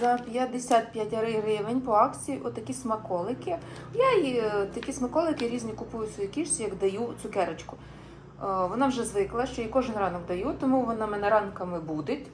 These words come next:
А це дуже хороша фішка, якщо, не дай Бог, ви проспали, не почули свій будильник або його вимкнули, то вона прибігає, мене все одно розбудить,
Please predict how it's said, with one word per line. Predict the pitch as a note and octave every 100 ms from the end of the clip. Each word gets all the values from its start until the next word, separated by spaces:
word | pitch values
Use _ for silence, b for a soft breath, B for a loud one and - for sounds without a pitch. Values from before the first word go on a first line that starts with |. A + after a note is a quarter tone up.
| -
А | F3+
це | - A3
дуже | F#3+ A3+ G3
хороша | G3+ F#3+ F3+ F#3+
фішка, | - G#3+ - G3+
якщо, | F#3+ F#3 - G3 G3
не | F4
дай | D#4+
Бог, | C4+ B3+ B3+ -
ви | G3
проспали, | F3+ F#3+ - - A3+ A#3 G#3 - - - -
не | G#3
почули | G#3+ B3+ E4 D4 A3+ - - B B B B -
свій | - A#3
будильник | G3 F#3 A3+ F#3+ E3+
або | F3 G3+
його | F#3 E3
вимкнули, | D#3 C#4 G4 A3 F#3 E3 -
то | G#3
вона | G#3 G3+
прибігає, | G3 E3+ F3+ F#3+ C#4 B3 F3
мене | G3 G3
все | G3 G3
одно | F3+ F3+
розбудить, | E3 E3 G3 D4+ G3+